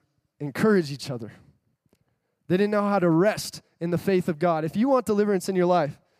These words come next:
you gotta actually do the work. You see what I'm saying?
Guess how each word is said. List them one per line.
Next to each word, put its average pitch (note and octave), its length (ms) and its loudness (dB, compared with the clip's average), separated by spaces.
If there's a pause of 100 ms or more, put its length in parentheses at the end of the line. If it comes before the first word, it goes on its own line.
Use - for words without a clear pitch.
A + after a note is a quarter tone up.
(720)
you E3 140 -10
gotta G3 240 -2
actually E3+ 600 -6 (1300)
do F3 400 2 (280)
the D#3+ 100 0
work. D#3+ 420 0 (1500)
You D#3 80 -6
see A3 160 0
what G3 100 4
I'm F3 100 2
saying? C3 420 -6